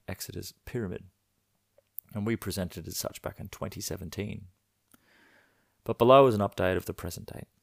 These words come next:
Think of it as an inverted Exeter's pyramid. P S, this is a pretty long graphic. You might have to click on it to expand it open. And if you are having trouble, you can always zoom over to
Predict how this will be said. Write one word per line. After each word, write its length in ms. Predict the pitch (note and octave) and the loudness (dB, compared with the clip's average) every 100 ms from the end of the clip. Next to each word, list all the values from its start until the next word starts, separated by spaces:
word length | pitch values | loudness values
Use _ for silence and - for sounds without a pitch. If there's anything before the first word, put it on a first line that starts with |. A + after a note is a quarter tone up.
| _ _ _ _ | _ _ _ _
Think 200 | - B2+ | -6 -2
of 80 | A#2 | 0
it 80 | G2 | 2
as 120 | F2 | 2
an 60 | F2+ | -2
inverted 560 | E2+ E2+ E2+ F2 E2 | -6 -2 0 0 -2
Exeter's 320 | - - - - | -6 -12 -16 -16
pyramid. 520 | - - - - - - _ _ _ _ _ _ _ _ _ _ _ _ _ _ _ _ _ _ _ - | -12 -12 -12 -14 -18 -20 _ _ _ _ _ _ _ _ _ _ _ _ _ _ _ _ _ _ _ -10
P 160 | F#2+ | -6
S, 140 | F2 F2 | -6 -6
this 140 | F2+ | -8
is 100 | F#2 | -10
a 40 | F#2+ | -4
pretty 180 | F#2+ | 0
long 180 | F#2+ F#2 | 2 2
graphic. 320 | F2+ E2+ E2+ | 2 0 -2
You 60 | F2+ | -8
might 160 | E2 D#2+ | -6 -6
have 140 | E2 | -8
to 80 | - | -12
click 280 | - E2 - | -12 -14 -12
on 140 | - | -12
it 100 | - - | -12 -16
to 100 | - | -12
expand 460 | - - - - F2+ | -12 -10 -10 -10 -8
it 40 | - | -2
open. 380 | G2 F#2+ - - - - - - - - | -2 -2 -8 -14 -20 -20 -20 -20 -16 -10
And 80 | |
if 100 | F2+ | -6
you 120 | - G#2 | 4 8
are 120 | G2+ | 8
having 200 | F#2 F#2 | 6 2
trouble, 260 | - E2+ | -2 -2
you 120 | F2 F2 | -4 -2
can 140 | - | -2
always 640 | - G2 F#2 G2+ G#2+ - - _ _ _ _ | 0 0 0 -4 -6 -14 -20 _ _ _ _
zoom 260 | F#2+ F#2 F#2 | -8 -4 -2
over 240 | F2+ F#2+ | -2 -4
to 200 | F#2+ - | -8 -12